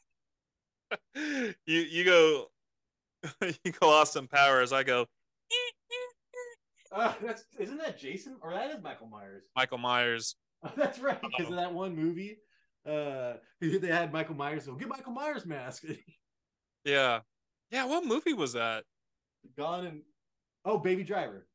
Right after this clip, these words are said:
Speaker 1: Baby Driver. Yeah. Oh my gosh, that's hilarious.
Speaker 2: <laughs>
Speaker 1: Okay, Michael Mayer of Notre Dame. Um, this guy was a fun watch. He was,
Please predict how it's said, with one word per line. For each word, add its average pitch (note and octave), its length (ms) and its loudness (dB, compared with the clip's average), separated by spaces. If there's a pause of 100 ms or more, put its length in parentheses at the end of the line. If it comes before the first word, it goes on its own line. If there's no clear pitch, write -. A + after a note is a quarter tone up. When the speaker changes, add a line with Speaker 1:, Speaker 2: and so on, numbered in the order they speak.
(300)
Speaker 1:
Baby E3+ 240 4
Driver. D3 420 6
Yeah. B2+ 360 6
Oh B2+ 100 -2
my B2 160 -4
gosh, A#2 320 0
that's B2 240 -6
hilarious. A#2 520 -6 (220)
Speaker 2:
<laughs> E3+ 60 -14 (1120)
Speaker 1:
Okay, F3+ 320 6
Michael G3 480 6
Mayer F3 580 4
of D3+ 280 4
Notre D#3+ 260 0
Dame. D3 520 2 (240)
Um, C#3 600 4 (680)
this F#3+ 160 4
guy G#3 160 8
was G3+ 140 8
a F3 60 2
fun G3+ 280 4
watch. F#3 380 4
He F3 100 -6
was, D#3+ 220 -8